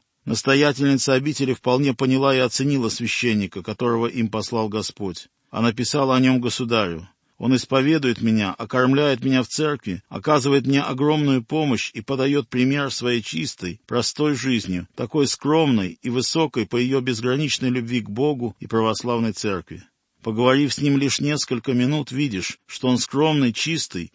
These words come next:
и человек Божий, Божий слуга в нашей церкви. Несмотря на трудности и новизну предпринятого дела, обитель благословением Божиим, смирением и трудами настоятельницы,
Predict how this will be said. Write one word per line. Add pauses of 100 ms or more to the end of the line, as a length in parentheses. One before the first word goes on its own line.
и
человек
Божий,
Божий
слуга
в
нашей
церкви. (560)
Несмотря
на
трудности
и
новизну
предпринятого
дела,
обитель
благословением
Божиим,
смирением
и
трудами
настоятельницы,